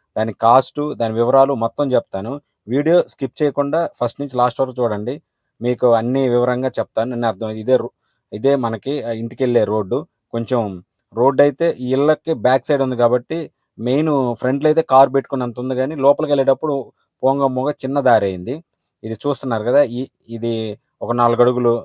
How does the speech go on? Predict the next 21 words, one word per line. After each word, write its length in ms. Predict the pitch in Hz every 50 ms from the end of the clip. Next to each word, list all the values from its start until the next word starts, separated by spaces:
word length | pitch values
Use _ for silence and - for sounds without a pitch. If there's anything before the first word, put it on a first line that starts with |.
| -
దారి 220 | 110 117 117 113 117
ఉంటుంది. 400 | 110 101 95 98 98 107 127 139 - _ _ _ _ _ _ _
దీనికి 340 | 110 120 123 123 131 - 160 156 120 120
ఇళ్ళకి 320 | 127 131 139 143 - - 156
బ్యాక్ 480 | 120 98 82 _ 104 117 120 123 120
సైడ్ 260 | - 139 127 117 110 107
కట్టారు 300 | 104 - - 101 95 95
వాళ్ళు, 320 | 92 95 107 135 175 160 _ _ _ _ _ _
అందుకే 220 | 104 117 127 147 143
కొంచెం 300 | - 127 123 113 120 117
రేటు 280 | 104 120 131 131 131
కూడా 260 | 123 135 139 151 151 - - _
తక్కువలో 320 | 127 120 - - 147 139 127
ఇస్తున్నారు. 460 | 113 104 - - 110 104 101 95 92
ఇది 200 | 95 92 104 131 147 - _ _ _ _ _ _ _ _ _
ఫ్రంట్ 240 | - 127 135 131 -
సైడ్ 260 | - 143 139 131 131
ఇల్లు 260 | 127 127 131 135 151 160 143 -
కొంచెం 480 | 127 120 117 117 120 117 113 107 107
రేటు 240 | 107 123 123 120 127
ఎక్కువ, 220 | 120 - - 127